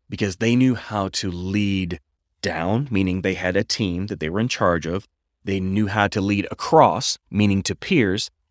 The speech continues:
and they knew how to lead up. That's right, leading up for someone who maybe was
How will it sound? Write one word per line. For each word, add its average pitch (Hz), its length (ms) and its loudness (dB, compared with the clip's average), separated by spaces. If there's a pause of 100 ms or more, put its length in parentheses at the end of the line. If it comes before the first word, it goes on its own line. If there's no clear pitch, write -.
and 104 180 -2
they 101 100 0
knew 117 180 2
how 113 260 -2
to 107 160 -6
lead 113 400 0 (280)
up. - 360 0 (420)
That's 117 300 -4
right, 233 280 -4
leading 123 480 2
up 214 300 4 (320)
for 123 120 -4
someone 131 340 2
who 123 180 -4
maybe 123 480 2
was 117 440 -2